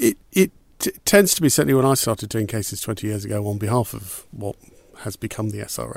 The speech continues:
A, um, the S D T was, was quite sympathetic. The,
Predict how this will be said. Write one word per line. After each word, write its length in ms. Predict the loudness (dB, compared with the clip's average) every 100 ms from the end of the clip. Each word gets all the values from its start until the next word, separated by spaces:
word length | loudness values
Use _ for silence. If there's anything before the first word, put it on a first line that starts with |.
| -12
A, 200 | -14 -16 -16 -8
um, 240 | -6 -6 -10 -16 -20 _ _ _
the 120 | 0
S 120 | 2
D 120 | 0 -4
T 200 | 0 2
was, 300 | 0 -2 -2
was 200 | -2 -2
quite 240 | -4 -6
sympathetic. 800 | -4 -8 -6 -6 -4 -2 -4 -6 -14
The, 280 | -6 -6